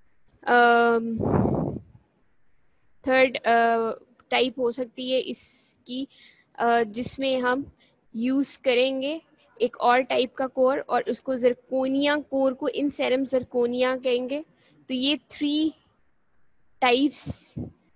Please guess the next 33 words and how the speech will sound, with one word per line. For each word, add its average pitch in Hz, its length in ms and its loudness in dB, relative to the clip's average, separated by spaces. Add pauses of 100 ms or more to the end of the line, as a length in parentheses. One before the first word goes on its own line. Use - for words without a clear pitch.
(120)
के 269 100 -4
glass 240 380 0
infiltrated 254 680 -2
alumina 247 460 0
हो 254 180 0
सकते 240 280 -6
हैं। 277 100 -4
तो 285 80 -6
ये 262 140 -2
तो 269 120 -4
basically 262 520 -4
जो 269 100 -2
core 277 480 0
है 277 180 0 (380)
उसके 285 320 -4
ऊपर 262 320 0
glass 240 440 0
powder 233 320 2
डालते 269 380 2
हैं 294 60 -2
और 285 60 -4
वो 262 80 -6
glass 247 420 0
powder 240 400 2
infiltrate 262 760 -2
कर 262 200 0
जाता 233 260 -2
है 247 60 0
इस 254 100 -8
core 233 220 0
के 240 140 -6
अंदर, 240 320 0
इसलिए 269 560 -4